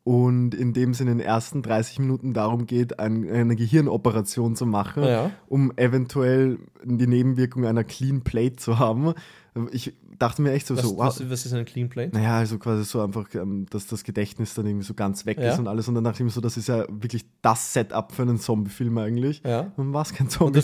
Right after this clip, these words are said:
Speaker 1: Zombie-Film.
Speaker 2: gecheckt, dass das nicht Peter Jacksons Brain Dead
Speaker 1: <laughs> Nein,
Speaker 2: ist?
Speaker 1: gar nicht.
Speaker 2: Wie lange hast du gebraucht, bis du das rausgefunden hast?
Speaker 1: <laughs> Länger, als ich's gern zugeben möchte.
Speaker 2: Ja, und zwar?
Speaker 1: Also ich glaub sicher, äh, bei der Hälfte dachte ich mir dann so langsam, also
Speaker 2: <laughs>
Speaker 1: irgendwie langsam, <laughs> es sind immer noch keine
Speaker 2: Aber von wann
Speaker 1: Zombies.
Speaker 2: ist der andere Brain Dead?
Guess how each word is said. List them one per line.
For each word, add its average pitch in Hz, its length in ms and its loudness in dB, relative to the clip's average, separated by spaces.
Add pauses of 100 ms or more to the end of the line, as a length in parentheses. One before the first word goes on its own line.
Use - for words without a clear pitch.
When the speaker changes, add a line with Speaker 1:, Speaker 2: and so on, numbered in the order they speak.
(140)
Speaker 1:
Zombie-Film. 131 80 4
Speaker 2:
gecheckt, 151 360 0
dass 147 120 -2
das 147 160 -6
nicht 147 280 -4
Peter 135 240 -6
Jacksons 135 340 0 (100)
Brain 175 240 10
Dead 196 100 10
Speaker 1:
<laughs> 196 40 8
Nein, - 100 4
Speaker 2:
ist? 196 200 10 (140)
Speaker 1:
gar 147 200 2
nicht. 147 280 2
Speaker 2:
Wie 139 120 2
lange 147 160 4
hast 143 140 0
du - 40 -20
gebraucht, 123 320 0
bis 131 140 -6
du 156 80 -8
das 190 120 8
rausgefunden 190 440 8
hast? 180 280 10
Speaker 1:
<laughs> - 0 -
Länger, 185 460 10
als 180 320 6
ich's - 280 -4
gern 143 260 4
zugeben 131 440 2
möchte. 120 260 0
Speaker 2:
Ja, 120 180 6
und 156 120 0
zwar? 135 320 0
Speaker 1:
Also 135 160 4
ich 135 80 0
glaub 151 220 2
sicher, - 280 -2
äh, 117 220 -2
bei 127 120 0
der 131 100 2
Hälfte 147 340 0
dachte 110 300 0
ich 120 60 -6
mir 127 100 2
dann 123 120 2
so 127 100 -2
langsam, 117 340 4
also 123 180 2
Speaker 2:
<laughs> 127 80 4
Speaker 1:
irgendwie 170 600 8 (320)
langsam, 143 760 6
<laughs> - 20 -2
es 208 200 8
sind 202 160 8
immer 202 220 10
noch 175 140 4
keine 156 200 6
Speaker 2:
Aber 147 100 2
von 156 240 4
wann 127 120 6
Speaker 1:
Zombies. 143 160 0
Speaker 2:
ist - 80 -8
der 127 100 0
andere 120 260 0
Brain 117 300 -2
Dead? 123 180 -2